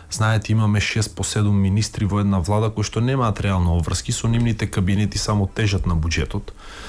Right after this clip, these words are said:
Ние кога зборуваме за оптимизација на администрација, размислуваме за тоа да започнеме од врвот на пирамидата. Знаете, ние политичарите понекогаш сме доста лицемерни кон општеството.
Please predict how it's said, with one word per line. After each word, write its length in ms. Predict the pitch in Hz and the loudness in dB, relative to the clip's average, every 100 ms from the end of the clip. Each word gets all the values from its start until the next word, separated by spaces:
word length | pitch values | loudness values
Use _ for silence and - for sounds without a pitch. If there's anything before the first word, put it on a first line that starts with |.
| - - - | -16 -14 -2
Ние 240 | 117 160 | 0 2
кога 400 | 120 127 120 117 | 0 0 2 2
зборуваме 540 | 113 107 113 127 123 120 | 0 0 0 2 2 0
за 100 | 117 | 0
оптимизација 800 | 107 - 110 98 113 123 - 110 | -4 0 2 2 0 -2 -2 0
на 280 | 101 98 90 - | 2 0 -2 -4
администрација, 840 | 101 101 101 - 107 113 - 123 | 0 2 0 -2 -2 -2 -2 -2
размислуваме 720 | 107 110 104 - 123 123 120 - - - | 0 2 0 2 2 2 0 -4 -14 -8
за 140 | 101 101 | -4 -2
тоа 180 | 123 | 0
да 100 | 120 | 0
започнеме 600 | 107 95 - 120 - 123 | 0 -2 -2 -4 0 0
од 120 | 113 92 | 2 2
врвот 380 | 113 120 123 | 2 0 0
на 80 | 113 | -2
пирамидата. 640 | 101 107 92 101 90 76 - - - - - - - | 0 2 2 2 0 -4 -10 -18 -20 -20 -20 -12 -2
Знаете, 500 | 131 135 127 98 80 | 0 0 0 -2 -2
ние 220 | - 120 123 | 0 0 0
политичарите 760 | 123 113 - - 123 131 127 | 0 -2 -2 -2 0 0 -2
понекогаш 500 | - 107 120 - 120 | -2 0 0 0 -2
сме 160 | - 101 | 0 0
доста 400 | 92 117 - 104 | 2 0 0 0
лицемерни 580 | 95 - 110 101 98 | 0 0 2 2 2
кон 180 | - 92 | 2 0
општеството. 640 | 87 - - 92 - 85 | 0 -2 -4 -4 -4 -10